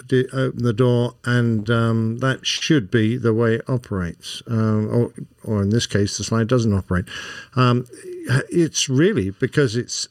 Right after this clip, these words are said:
it's an incredibly dangerous thing to ha-, be, uh, in the way of a <laughs> slide that is,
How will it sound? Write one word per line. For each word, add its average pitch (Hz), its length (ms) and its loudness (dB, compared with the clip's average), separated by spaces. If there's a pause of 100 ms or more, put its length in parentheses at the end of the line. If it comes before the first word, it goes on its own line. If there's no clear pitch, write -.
it's - 220 -8
an 117 100 -4
incredibly 123 500 0
dangerous 117 600 2
thing 113 440 0
to 123 180 0
ha-, 117 140 -2
be, 120 500 -2 (280)
uh, 120 360 -4
in 135 220 2
the 120 100 4
way 135 280 2
of 107 200 0
a 113 80 0
<laughs> - 100 -6
slide - 400 -6
that 131 240 2
is, 131 260 2